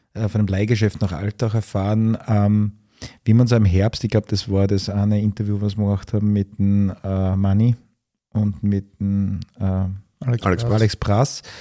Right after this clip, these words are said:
Speaker 1: Äh, warum, also auch mit deiner Erfahrung als, als Bundesliga-Kicker und so und jetzt auch, auch als Trainer, warum ist ein Spieler wie der Wessel de Marco, der diese Qualitäten hat,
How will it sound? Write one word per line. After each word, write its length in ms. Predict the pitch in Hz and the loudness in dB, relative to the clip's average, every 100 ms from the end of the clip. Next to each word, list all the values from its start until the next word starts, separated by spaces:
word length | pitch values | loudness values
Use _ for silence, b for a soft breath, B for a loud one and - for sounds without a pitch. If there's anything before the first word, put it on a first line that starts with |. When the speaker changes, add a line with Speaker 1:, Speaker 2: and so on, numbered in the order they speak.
| B B B B B B _ | B B B B B B _
Speaker 1:
Äh, 220 | 120 131 - _ _ | 2 2 0 _ _
warum, 840 | 127 117 110 113 135 160 196 214 _ | -2 0 2 4 6 6 4 0 _
also 220 | - 120 | 0 2
auch 220 | 135 120 135 | 2 0 0
mit 160 | 123 | 2
deiner 200 | 110 123 | 4 4
Erfahrung 800 | 113 110 107 110 127 135 139 139 | 4 0 -2 -2 -2 -2 -2 -4
als, 360 | 117 113 104 - | -2 -2 -2 -6
als 380 | 113 104 - - | -6 -6 -8 -14
Bundesliga-Kicker 920 | - 147 151 139 131 123 131 - 127 | -4 -2 -2 -4 -6 -4 -8 -8 -6
und 100 | 117 | -6
so 180 | 113 120 | -4 -2
und 100 | 117 | -2
jetzt 160 | 98 | -2
auch, 200 | 98 101 - | -4 -6 -6
auch 100 | 95 | -8
als 100 | - | -6
Trainer, 360 | 98 104 135 B B B B | -6 -4 -6 B B B B
warum 360 | - 107 117 165 | -2 0 2 0
ist 160 | 185 127 | 0 0
ein 120 | 120 | 0
Spieler 540 | - - 117 120 135 | -4 -6 -4 0 0
wie 40 | 117 | 0
der 120 | 110 | -2
Wessel 280 | 107 104 104 | -4 -4 -6
de 120 | 101 | -6
Marco, 380 | 92 87 - 117 | -4 -6 -6 -4
der 100 | 104 | -4
diese 320 | - 147 143 | -2 -2 0
Qualitäten 600 | 113 107 - - - 104 | 0 -2 -6 -12 -12 -12
hat, 300 | 107 - 123 | -12 -14 -16